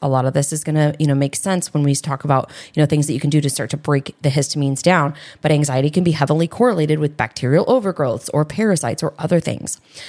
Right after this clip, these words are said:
Nausea, vomiting, abdominal cramps, flushing. This is definitely a telltale indicator of histamine intolerance. So you get red after you eat something. Nasal congestion, sneezing, difficulty breathing, also associated with, you know, other allergic responses. Abnormal menstrual cycles.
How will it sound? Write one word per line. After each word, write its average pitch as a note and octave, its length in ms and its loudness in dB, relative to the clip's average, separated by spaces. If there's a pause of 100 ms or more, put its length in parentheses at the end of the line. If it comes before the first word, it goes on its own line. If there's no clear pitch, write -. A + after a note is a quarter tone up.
(180)
Nausea, D#3+ 600 4
vomiting, D3 600 0
abdominal D3 520 0
cramps, - 720 -4
flushing. - 800 0 (160)
This C#3+ 180 0
is D3+ 100 -2
definitely D#3 380 0
a D3+ 60 0
telltale C#3 400 -2
indicator B2+ 480 -2
of B2+ 100 -4
histamine E3 460 -2
intolerance. F3 580 0
So C#3+ 60 -6
you C3 100 -4 (100)
get - 160 -2
red D3+ 400 4
after D3 240 -4
you D3+ 80 -2
eat D3+ 220 -6
something. D3 500 -2 (480)
Nasal E3 240 4
congestion, D#3 600 0
sneezing, D3 460 0
difficulty C3+ 440 -4
breathing, E3+ 720 0 (220)
also A#2 220 -2
associated C#3+ 460 0
with, D3 180 -2
you C#3 80 0
know, C3 160 0
other B2+ 180 0
allergic G3 340 0
responses. F#3 640 -2 (440)
Abnormal E3 420 4
menstrual F#3 380 2
cycles. F#3 600 0